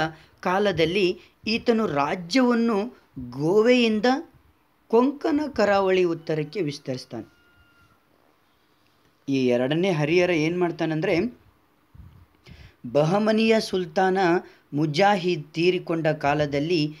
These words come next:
ಈತನು ರಾಜ್ಯವನ್ನು ಗೋವೆಯಿಂದ ಕೊಂಕಣ ಕರಾವಳಿಯ ಉತ್ತರಕ್ಕೆ ವಿಸ್ತರಿಸ್ತಾನೆ. ಕೃಷ್ಣೆಯ ಉತ್ತರದ ಪಾಂಗಳ ಕೋಟೆಯನ್ನು ಸಾವಿರದ ಮೂರ್ನೂರ ತೊಂಬತ್ತೆಂಟರಲ್ಲಿ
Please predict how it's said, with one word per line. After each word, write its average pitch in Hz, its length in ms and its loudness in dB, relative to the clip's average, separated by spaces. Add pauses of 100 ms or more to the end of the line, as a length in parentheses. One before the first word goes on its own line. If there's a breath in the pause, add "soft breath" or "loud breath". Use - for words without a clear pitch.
(180 loud breath)
ಈತನು 156 440 -2
ರಾಜ್ಯವನ್ನು 156 840 -2
ಗೋವೆಯಿಂದ 160 760 0 (500 loud breath)
ಕೊಂಕಣ 208 600 0
ಕರಾವಳಿಯ 190 600 2
ಉತ್ತರಕ್ಕೆ 156 600 -4
ವಿಸ್ತರಿಸ್ತಾನೆ. 123 720 -10 (640 loud breath)
ಕೃಷ್ಣೆಯ 165 520 -2
ಉತ್ತರದ 170 840 0 (260 loud breath)
ಪಾಂಗಳ 185 560 0
ಕೋಟೆಯನ್ನು 160 800 -4 (400 loud breath)
ಸಾವಿರದ 170 760 2 (220)
ಮೂರ್ನೂರ 160 500 2 (460)
ತೊಂಬತ್ತೆಂಟರಲ್ಲಿ 156 1400 0